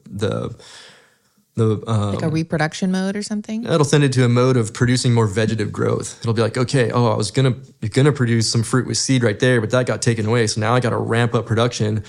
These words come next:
Speaker 1: put out some more blossoms and budding sites so I can have more chances to get a fruit." Uh, something's coming and eating 'em. I gotta make more.
Speaker 2: Okay.
Speaker 1: So the, yeah, pr-, a lot of plants need that,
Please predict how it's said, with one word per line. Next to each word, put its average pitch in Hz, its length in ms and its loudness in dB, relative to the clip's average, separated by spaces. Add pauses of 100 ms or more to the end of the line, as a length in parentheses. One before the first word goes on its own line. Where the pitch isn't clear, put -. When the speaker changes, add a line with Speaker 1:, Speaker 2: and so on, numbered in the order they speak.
(160)
Speaker 1:
put 127 160 2
out 123 140 -2
some 120 160 0
more 123 160 4
blossoms 110 680 0
and 104 140 -2
budding 113 400 0
sites 120 420 0
so - 160 -4
I 110 80 0
can 110 120 -2
have 110 200 0
more 113 280 2
chances 113 480 -2
to - 80 -8
get 107 120 -2
a - 40 -6
fruit." - 440 -2 (440)
Uh, - 120 -6
something's 131 360 0
coming 113 260 0
and 113 100 -6
eating 127 220 2
'em. 117 120 -2
I 117 80 2
gotta 113 160 0
make - 180 -8
more. - 420 -2 (180)
Speaker 2:
Okay. 170 280 -2
Speaker 1:
So 110 440 -2
the, 113 520 0 (120)
yeah, 139 200 2
pr-, - 140 -4
a - 380 -8
lot 180 160 2
of 131 80 2
plants - 500 -2 (160)
need 117 320 2
that, - 380 -8